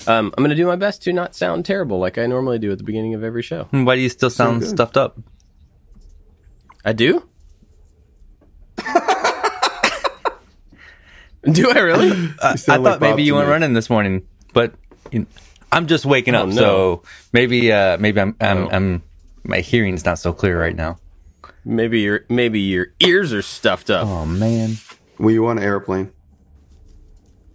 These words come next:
Speaker 1: Was I? No.
Speaker 3: Okay.
Speaker 1: I was not on an airplane.
Speaker 3: You sure about that?
Speaker 1: Somebody actually tweeted a picture this morning of somebody, I don't know, some other person tweeted a picture of them on an airplane,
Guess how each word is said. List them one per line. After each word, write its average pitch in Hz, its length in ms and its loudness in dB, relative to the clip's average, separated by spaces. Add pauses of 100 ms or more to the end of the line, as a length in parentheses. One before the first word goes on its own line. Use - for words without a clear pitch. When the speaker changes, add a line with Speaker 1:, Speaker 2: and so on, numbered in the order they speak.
(160)
Speaker 1:
Was 101 160 -4
I? 113 140 2
No. 101 200 0
Speaker 3:
Okay. - 420 -8 (160)
Speaker 1:
I 87 60 -12
was 90 120 -14
not - 140 -12
on - 120 -14
an - 0 -
airplane. 87 360 -6 (1000)
Speaker 3:
You 220 80 -6
sure 175 160 0
about 175 160 0
that? 190 200 -4
Speaker 1:
Somebody 214 300 2
actually 147 420 2
tweeted 143 380 0
a 104 60 -2
picture 127 320 -2
this 98 220 -4
morning 92 340 -2
of 98 380 -4
somebody, 123 760 0 (500)
I 92 100 0
don't 82 80 -2
know, 71 200 -8
some 123 240 0
other 113 160 0
person 98 480 -2 (1000)
tweeted 107 300 0
a 95 40 -2
picture 101 440 -4
of 90 220 -4
them 113 240 2
on 101 100 0
an 92 80 -2
airplane, 90 500 -6